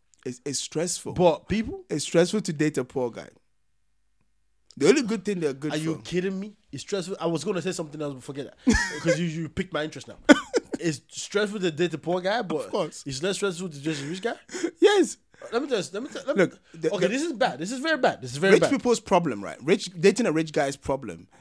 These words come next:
Speaker 1: is your own insecurity. Dating a poor guy, <laughs> dating a poor guy problem is <laughs> you just worry that he's even gonna make it tomorrow.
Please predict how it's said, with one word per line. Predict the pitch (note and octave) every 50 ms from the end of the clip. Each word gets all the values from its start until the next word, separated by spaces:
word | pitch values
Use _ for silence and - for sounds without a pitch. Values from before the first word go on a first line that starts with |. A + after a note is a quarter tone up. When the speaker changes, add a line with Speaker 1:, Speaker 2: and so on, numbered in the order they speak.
| _ _ _
Speaker 1:
is | - B2 B2 -
your | C#3+ C#3 C#3+ C#3 C#3+
own | C3+ C3 B2+
insecurity. | B2+ B2 - A#2 - - A2 G2+ G2 - E2+ - - - - _ -
Dating | F#3+ G3+ B3 E4 D#4
a | E3+ D3
poor | - - G#3+ G3 G3+
guy, | F#3 F#3 - A#3+ G3+ F#3 - A3 - A#4 B4
<laughs> | - _ -
dating | G3+ - G#4 - A#3+ C#4+
a | A3 G3+
poor | - G#3 G3 F#3
guy | F3 F3+
problem | F3+ - - F3 E3+ E3+ D3 C#3 D3 - - F4 -
is | G3 E3+ G#3+ C4 C4 - -
<laughs> |
you | B3+ F#3 D#3+
just | D#3+ A3+ A#3 A#3 -
worry | G#3+ G3 F#3
that | F3+ G3+ - - - G#4+ F#4
he's | - F#3 E3+
even | C4 C4+ A#3 G#3
gonna | G#3 F3+ D#3
make | D#3+ E3+ F#3 F#3 - A3+
it | G#3+ -
tomorrow. | - F#3+ G3 F3 D#3+ D3 D#3 E3+